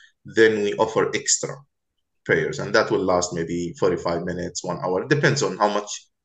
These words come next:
Quran you recite while you are standing in, in your, in your salah, because we recite the Quran, the original text in Arabic, uh,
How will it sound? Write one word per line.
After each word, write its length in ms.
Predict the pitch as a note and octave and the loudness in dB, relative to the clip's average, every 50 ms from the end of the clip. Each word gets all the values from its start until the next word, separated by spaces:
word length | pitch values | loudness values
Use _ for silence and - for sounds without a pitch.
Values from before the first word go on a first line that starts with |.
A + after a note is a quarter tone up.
| _ - | _ 2
Quran 340 | A2+ D#2+ F2 G2+ G2 F#2+ F#2 | 2 4 4 2 2 0 -2
you 80 | F#2 | -2
recite 480 | F2+ E2 - - - G#2 F#2 F2 - - | -2 -2 -2 -2 0 0 0 -2 -2 -2
while 140 | F#2+ F#2 F2 | -2 -2 0
you 80 | E2+ | 0
are 120 | F2 F2 - | -2 -2 -2
standing 520 | - - - - F#2+ F#2 F2+ F2 E2+ E2 | -4 -4 -2 -2 -2 0 0 -2 -4 -6
in, 200 | E2 D#2+ D2+ C#2 D#2 | -6 -8 -8 -8 -8
in 100 | E2 D#2 | -8 -6
your, 180 | E2 D#2+ D2 - - _ _ _ _ - | -6 -6 -6 -8 -12 _ _ _ _ -10
in 60 | - F#2 | -6 -4
your 120 | F2+ F2 | -2 -2
salah, 240 | - - D#2+ E2+ - | -2 -2 -2 -4 -4
because 260 | F2 - G2 F#2+ F#2+ | -2 -2 -2 -2 -2
we 80 | F#2+ F2 | -2 -2
recite 320 | F#2 - - G2 F2 E2+ | -2 -2 -2 -2 -2 -2
the 80 | F2 - | -4 -4
Quran, 300 | - F2 E2+ E2 D#2+ E2 | -2 -2 0 0 0 0
the 80 | F2 | -2
original 360 | F#2 - F#2+ - G2+ F#2 E2+ E2 - | -2 -2 -2 -4 -6 -6 -6 -6 -4
text 240 | - D#2+ - - D#2+ | -6 -6 -6 -6 -8
in 100 | D#2+ E2+ | -8 -6
Arabic, 340 | F2 E2+ D#2+ - E2 D#2+ - _ _ _ _ _ _ _ _ _ _ - - | -4 -4 -6 -6 -8 -10 -12 _ _ _ _ _ _ _ _ _ _ -10 -8
uh, 340 | F2+ F2 E2+ E2+ D#2+ - | -6 -4 -4 -4 -4 -6